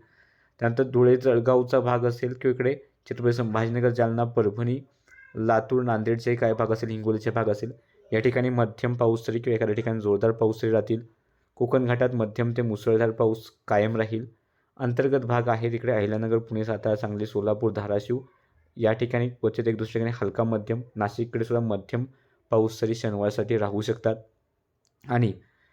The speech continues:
रविवार येता येता सिस्टीम जी आहे ती मध्य प्रदेशकडे सरकेल, त्यामुळे मध्य प्रदेश लागून असलेले राज्याचे सीमावर्ती भाग आहेत, धुळे, नंदुरबार, अ, त्यानंतर बुलढाणा, अकोला,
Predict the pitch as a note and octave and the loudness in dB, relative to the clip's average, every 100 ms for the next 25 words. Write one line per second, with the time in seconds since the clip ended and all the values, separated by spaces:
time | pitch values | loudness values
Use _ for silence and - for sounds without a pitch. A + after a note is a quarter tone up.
0 | _ A2 A#2+ B2+ C3 C3+ - _ A#2 A#2 | _ 0 4 6 4 2 -2 _ -2 2
1 | B2 A#2 G2+ F#2+ - - A2+ - A#2+ A#2+ | 0 2 0 -2 -8 -8 -6 -4 -4 2
2 | A#2 A2+ A#2+ B2 D3+ C#3 C#3 C#3 C3 C3 | 0 0 -4 -4 -4 -2 -2 0 0 0
3 | - B2 B2 G#2+ G2 F#2 A2 A2 G#2 - | 0 0 0 0 -4 0 0 0 -2 -6
4 | _ _ - A2+ A#2 C3 C#3 C#3 B2+ B2 | _ _ -2 0 0 2 0 2 0 2
5 | A#2+ A#2+ A#2+ A#2+ A2 A#2 A#2 A#2+ A2+ A2+ | 0 0 0 0 0 -2 -4 -4 0 2
6 | A2+ A2+ G#2 G#2+ A2 G2+ G2 G#2+ A2 G#2 | 2 2 -2 -4 -2 -4 0 0 0 -4
7 | G#2 A2 G#2+ A2 _ _ _ _ _ G#2 | -2 0 -2 -4 _ _ _ _ _ 0
8 | G#2 G2+ - - _ G#2+ G2+ G#2+ G#2+ G#2 | 0 0 -6 -20 _ -4 -4 -6 -2 0
9 | G2 A2+ A2 G#2+ A2 A2+ A2+ | 0 0 0 0 2 4 2